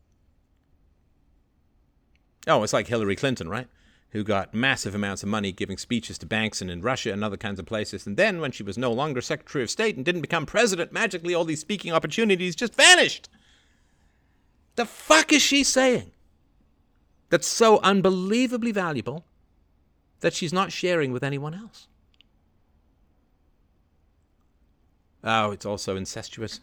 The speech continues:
says the Julie, and I can't help but agree. Of course. Of course. Of course it is. Terrible, terrible stuff. All right.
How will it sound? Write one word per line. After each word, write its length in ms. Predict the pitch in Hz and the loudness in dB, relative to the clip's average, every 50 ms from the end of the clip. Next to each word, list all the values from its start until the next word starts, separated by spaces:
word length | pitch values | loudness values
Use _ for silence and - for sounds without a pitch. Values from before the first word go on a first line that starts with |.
| _ _ _ | _ _ _
says 360 | - - 131 123 117 - - - - | -10 -4 -2 -2 -2 -4 -6 -8 -2
the 120 | 135 147 | 0 0
Julie, 400 | 143 113 165 180 170 170 180 180 | 4 4 4 4 4 4 2 0
and 120 | 151 127 117 | -2 -2 -4
I 60 | 107 | -4
can't 260 | - - 127 117 117 | -4 -4 -4 -4 -2
help 220 | 120 127 127 - | -4 -4 -4 -4
but 100 | - 117 | -4 -6
agree. 300 | 110 101 113 123 135 135 _ _ _ _ _ _ _ - _ _ _ _ _ _ _ _ _ _ _ _ _ _ | -6 -6 -6 -8 -8 -8 _ _ _ _ _ _ _ -20 _ _ _ _ _ _ _ _ _ _ _ _ _ _
Of 120 | - 160 - | -12 -12 -12
course. 340 | - - - - - - - - - - _ _ _ _ _ _ _ _ _ _ _ _ _ _ _ _ _ _ _ _ _ _ _ _ _ _ _ _ _ _ _ - - _ _ _ _ _ _ _ _ - - - | -12 -16 -18 -18 -20 -20 -20 -20 -20 -20 _ _ _ _ _ _ _ _ _ _ _ _ _ _ _ _ _ _ _ _ _ _ _ _ _ _ _ _ _ _ _ -20 -20 _ _ _ _ _ _ _ _ -18 -12 -4
Of 260 | 90 98 101 98 - | 0 2 2 2 0
course. 640 | - - - 101 90 - - - - - - - - - - - - - _ _ | -4 -8 -6 -4 -4 -4 -6 -8 -8 -8 -8 -8 -8 -10 -10 -14 -20 -20 _ _
Of 160 | - 110 - | -18 -18 -16
course 260 | _ - 107 104 - | _ -10 -10 -10 -10
it 80 | - - | -12 -14
is. 200 | 92 95 - - _ - - - - - - - _ _ _ _ _ _ _ _ _ _ _ _ _ _ _ _ _ _ _ _ _ _ _ _ _ _ _ _ _ _ _ - - _ _ _ | -14 -16 -18 -20 _ -20 -18 -18 -18 -20 -20 -20 _ _ _ _ _ _ _ _ _ _ _ _ _ _ _ _ _ _ _ _ _ _ _ _ _ _ _ _ _ _ _ -18 -18 _ _ _
Terrible, 340 | - - 98 98 95 92 92 | -6 -4 -4 -4 -4 -6 -8
terrible 320 | - - 95 87 80 78 | -8 -8 -8 -8 -8 -10
stuff. 320 | - - - - - - _ _ _ _ _ _ _ _ _ _ _ _ _ _ _ _ _ _ _ _ _ _ _ _ _ _ _ _ _ _ _ _ _ _ _ _ _ _ _ _ _ _ _ _ _ _ _ _ _ _ _ _ _ _ _ _ _ _ _ _ - | -12 -16 -18 -20 -20 -20 _ _ _ _ _ _ _ _ _ _ _ _ _ _ _ _ _ _ _ _ _ _ _ _ _ _ _ _ _ _ _ _ _ _ _ _ _ _ _ _ _ _ _ _ _ _ _ _ _ _ _ _ _ _ _ _ _ _ _ _ 0
All 180 | - 180 196 202 | 4 6 6 8
right. 280 | 190 156 120 - - | 6 6 4 2 0